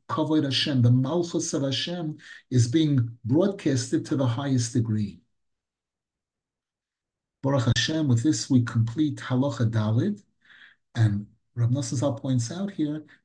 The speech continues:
Hilchas Kilei Behema Halacha Hey, the fifth discussion on Kilayim of animals, was presented earlier in Hilchas Arla Halacha Hey.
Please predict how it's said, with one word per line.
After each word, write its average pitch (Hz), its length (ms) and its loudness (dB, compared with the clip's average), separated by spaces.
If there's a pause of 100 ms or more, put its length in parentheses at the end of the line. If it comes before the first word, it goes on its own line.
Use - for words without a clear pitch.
(180)
Hilchas 165 420 -2
Kilei 170 380 2
Behema 156 380 0
Halacha 156 420 0
Hey, 147 380 2 (240)
the 123 160 6
fifth - 680 -2
discussion 156 840 0
on 139 200 0
Kilayim 147 460 -2
of 123 80 0
animals, 151 580 -4 (300)
was 131 240 2
presented 151 640 0
earlier 151 480 0
in 131 180 0
Hilchas 139 580 0
Arla 139 380 -2
Halacha 107 400 -4
Hey. 113 200 -12